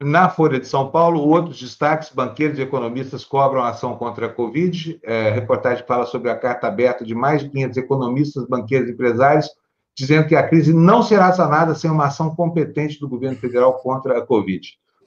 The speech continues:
Outros destaques: aí embaixo, quarenta por cento das doses prometidas têm entraves no país.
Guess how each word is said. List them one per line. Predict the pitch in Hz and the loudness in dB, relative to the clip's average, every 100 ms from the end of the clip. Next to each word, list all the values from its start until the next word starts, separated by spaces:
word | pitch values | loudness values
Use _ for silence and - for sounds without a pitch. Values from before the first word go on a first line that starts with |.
| _ - | _ 2
Outros | 202 175 156 | 4 4 0
destaques: | 165 160 127 - | 2 2 2 2
aí | 139 | 2
embaixo, | 139 131 165 170 - | 4 4 2 2 0
quarenta | 143 156 151 | 0 0 -4
por | - | -8
cento | 135 139 127 | -8 -6 -2
das | 120 107 | -2 2
doses | 127 123 | 2 2
prometidas | 120 110 104 139 135 110 | -2 -2 -4 -4 -6 -6
têm | 131 | -6
entraves | 127 - 127 117 107 | -6 0 0 0 -2
no | 113 | -2
país. | 127 123 156 180 185 - | 0 2 4 4 2 -10